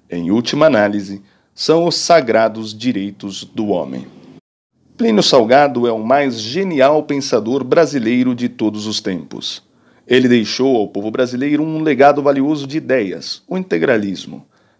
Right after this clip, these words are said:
Cabe a nós, integralistas, honrarmos a nossa nobre herança, continuando esta gloriosa epopeia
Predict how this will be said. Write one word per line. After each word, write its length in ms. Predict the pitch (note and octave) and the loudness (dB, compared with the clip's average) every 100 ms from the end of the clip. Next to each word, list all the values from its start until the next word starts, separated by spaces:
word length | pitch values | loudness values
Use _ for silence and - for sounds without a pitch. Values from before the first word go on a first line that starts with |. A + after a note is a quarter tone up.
| - | -4
Cabe 220 | F#2+ A2+ | 2 2
a 60 | A#2 | 2
nós, 500 | G#2 G2+ - - _ | 2 -2 -4 -12 _
integralistas, 920 | G2 F2+ G2+ B2+ C3 E3 - E2+ - - _ - _ G#3 | -12 -6 0 2 2 -2 -8 -12 -14 -18 _ -20 _ 4
honrarmos 720 | G3+ B2 B2 D3+ D3+ D3 C3+ | 4 2 2 2 0 -2 0
a 80 | C3 | 0
nossa 400 | C#3 C3+ B2+ A#2 | 0 0 -2 -2
nobre 460 | B2+ E3+ F3 E3 | -2 -2 0 2
herança, 540 | B2+ F#2+ D2+ - - - _ _ _ | 2 0 -4 -12 -14 -20 _ _ _
continuando 720 | G#3+ G3 - E3+ A#2 A#2+ A#2 | -2 -2 -2 0 2 4 4
esta 340 | G2+ - - F2+ | 0 -2 -4 -4
gloriosa 840 | F#2+ D3 F#3+ G3 E3+ B2 B2+ B2+ | -2 0 6 6 6 6 6 4
epopeia 680 | C3 C3+ C3+ G2+ G2 G2 | 0 -4 -2 -2 0 -2